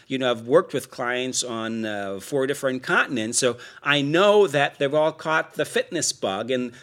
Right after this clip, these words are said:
they, they, they admire the physical body, and, you know, we run, we jump, we bicycle, we're lifting weights.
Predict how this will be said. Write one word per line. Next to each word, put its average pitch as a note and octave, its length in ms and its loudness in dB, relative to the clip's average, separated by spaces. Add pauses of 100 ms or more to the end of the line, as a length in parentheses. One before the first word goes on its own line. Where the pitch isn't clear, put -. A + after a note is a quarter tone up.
(120)
they, C3+ 220 -6
they, D3 320 -2
they C#3+ 180 2
admire G3 400 -2
the D#3+ 80 0
physical C#3 480 -6
body, A2+ 720 -4
and, A#2+ 200 -6 (180)
you D3 140 -2
know, C#3 240 2 (120)
we C3 200 0
run, F3+ 420 4
we C#3 140 0
jump, C3+ 380 2
we D3 100 0
bicycle, D#3+ 640 0
we're A#2+ 220 2
lifting D#3+ 520 0
weights. E3+ 540 0